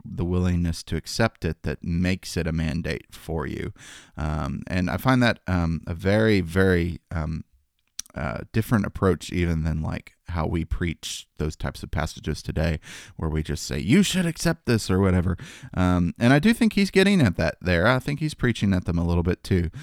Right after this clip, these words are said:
But, um, I think there is a sense in which, like, this is one of those passages where it's better to go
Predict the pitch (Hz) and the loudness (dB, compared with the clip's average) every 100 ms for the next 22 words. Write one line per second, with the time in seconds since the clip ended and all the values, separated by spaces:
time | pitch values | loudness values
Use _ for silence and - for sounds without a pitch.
0 | - - - 95 90 - _ - 92 85 | -18 -12 0 2 2 -4 _ 0 2 4
1 | 80 78 - _ _ - 92 107 117 113 | 2 -2 -8 _ _ -6 -2 0 2 6
2 | 110 98 95 - 98 90 92 87 82 - | 6 4 0 0 0 2 0 0 -2 -4
3 | 87 85 - - 92 - 98 85 87 101 | -2 -2 -4 -4 -4 0 -2 -2 0 2
4 | 101 92 90 - - - - 87 85 - | 4 4 2 -4 -14 -14 -2 0 0 -2
5 | 85 85 76 - 87 85 85 - - _ | -2 -2 -4 -4 0 2 0 -2 -8 _
6 | _ 95 - 95 90 87 82 92 87 85 | _ -6 0 2 4 2 -2 0 2 2
7 | 80 | 0